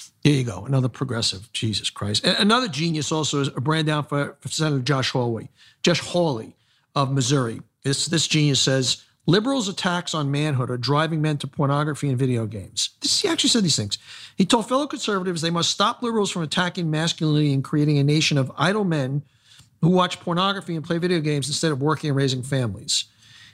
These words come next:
Um, he delivered the speech on the future of American men. He said, "Liberals attempt to give us a world beyond men. Um, it's part of that larger effort to deconstruct America.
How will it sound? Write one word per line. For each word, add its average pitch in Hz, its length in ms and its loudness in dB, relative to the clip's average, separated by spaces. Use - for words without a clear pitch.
Um, 123 420 4
he 147 200 2
delivered 185 360 2
the 175 60 -2
speech 185 340 0
on 156 80 0
the 147 60 -4
future 190 360 0
of 170 60 2
American 170 340 0
men. 160 200 0
He 165 60 -2
said, 156 160 0
"Liberals 185 380 2
attempt 175 300 -4
to 165 60 -4
give 165 160 0
us 160 160 0
a - 20 0
world 156 320 0
beyond 156 380 2
men. 180 340 0
Um, 139 540 2
it's 143 180 -2
part 175 160 0
of 156 60 0
that 143 100 0
larger 151 400 -2
effort 180 440 -2
to 147 80 -4
deconstruct 151 600 -2
America. 160 540 0